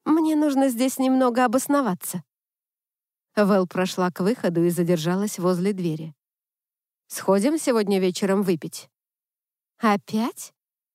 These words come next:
Кажется, ты сказала, чтобы я держалась от тебя подальше».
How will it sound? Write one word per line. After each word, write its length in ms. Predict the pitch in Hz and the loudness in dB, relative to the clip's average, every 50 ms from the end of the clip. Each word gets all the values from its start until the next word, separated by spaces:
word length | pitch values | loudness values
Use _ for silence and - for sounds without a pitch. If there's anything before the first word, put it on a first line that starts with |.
| _ _ | _ _
Кажется, 440 | - - 302 311 262 294 233 - 285 | -2 0 0 2 2 0 0 0 0
ты 140 | 254 - 294 | 0 0 -2
сказала, 480 | 277 - - 240 240 233 277 349 302 269 | 0 2 2 2 4 2 2 2 2 0
чтобы 320 | - - 240 214 208 233 | 0 0 0 2 2 2
я 180 | 226 214 233 262 | 2 2 2 2
держалась 560 | 226 247 233 196 190 220 220 240 262 269 - | 2 0 0 2 0 0 2 0 0 0 0
от 140 | 269 226 - | -2 -2 -2
тебя 260 | - 269 220 240 240 | -4 -2 0 0 0
подальше». 600 | - 302 320 240 220 175 160 156 - - 165 | 2 0 0 2 0 -2 -2 -6 -8 -12 -14